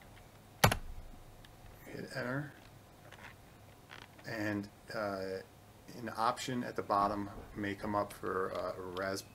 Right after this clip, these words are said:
uh, Pi command. You can just exit out of there, and you'll be right back to the RetroPie, uh, main menu.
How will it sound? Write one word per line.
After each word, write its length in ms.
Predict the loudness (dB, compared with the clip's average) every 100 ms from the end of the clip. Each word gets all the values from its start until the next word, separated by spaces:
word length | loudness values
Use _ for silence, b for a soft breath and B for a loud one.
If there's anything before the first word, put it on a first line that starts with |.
| -8
uh, 180 | -6 -4
Pi 180 | 2 2
command. 540 | 0 -2 2 4 2 -2 B B -4
You 80 | -2
can 120 | 0
just 240 | 0 0 2
exit 320 | 2 4 6
out 200 | 8 6
of 100 | 6
there, 320 | 6 6 2 -6 B B -18 -8
and 400 | -4 -2 -4 -6 -10 -16 -18 -14 -10 -4
you'll 180 | -2 -2
be 320 | -2 -2 -4 -2
right 220 | 2 2 2
back 220 | 0 0
to 80 | -2
the 60 |
RetroPie, 640 | 0 0 0 0 2 0 -2 -4
uh, 80 | -4
main 320 | -2 -2 -2
menu. 340 | -4 -4 -8